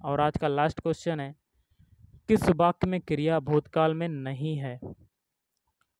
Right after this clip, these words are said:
तो देखिए, पहला sentence जो है वह पढ़ रहा था, इसमें भूतकाल में है।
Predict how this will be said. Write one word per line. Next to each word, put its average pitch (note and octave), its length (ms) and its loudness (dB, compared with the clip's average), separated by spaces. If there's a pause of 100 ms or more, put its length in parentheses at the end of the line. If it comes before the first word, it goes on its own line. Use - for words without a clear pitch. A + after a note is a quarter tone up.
(240)
तो E3+ 40 -4
देखिए, G#3+ 400 4
पहला E3 480 2
sentence E3+ 480 -2
जो E3 140 6
है D#3+ 80 6
वह D#3 180 2
पढ़ D3 240 0
रहा D3 220 2
था, D3 120 -2
इसमें D#3 260 -4
भूतकाल D3+ 400 2
में D#3+ 140 -2
है। C#3+ 180 -6